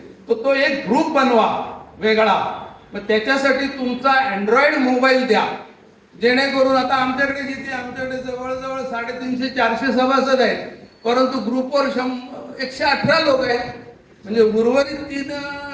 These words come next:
तीनशे लोकांना काही समजत नाही. म्हणतो, "माझ्या मुलाकडे मोबाईल असतो," तो म्हणतो, "माझ्याकडे बारकाच मोबाईल आहे." असं नको, कोणाचा तरी मित्राचा संपर्कामध्ये घ्या. तर तुमचा एक ग्रुप तयार करा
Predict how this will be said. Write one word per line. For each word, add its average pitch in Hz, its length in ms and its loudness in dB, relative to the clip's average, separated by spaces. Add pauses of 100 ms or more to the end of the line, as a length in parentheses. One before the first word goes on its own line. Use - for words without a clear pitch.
(220)
तीनशे 269 380 -8
लोकांना 277 440 -8
काही 269 180 -2
समजत 254 420 0
नाही. 208 320 -2 (380)
म्हणतो, 262 320 -4
"माझ्या 240 260 2
मुलाकडे 240 420 0
मोबाईल 247 360 0
असतो," 247 420 0
तो 220 100 -4
म्हणतो, 226 200 -6
"माझ्याकडे 226 380 0
बारकाच 214 380 0
मोबाईल 226 420 0
आहे." 180 400 -2 (140)
असं 226 220 -2
नको, 208 200 0
कोणाचा 220 420 -6
तरी 269 140 -6
मित्राचा 214 640 -2
संपर्कामध्ये 214 760 -6
घ्या. 156 260 -4 (340)
तर 202 80 -2
तुमचा 208 500 2
एक 247 240 2
ग्रुप 262 380 0
तयार 247 220 4
करा 220 260 2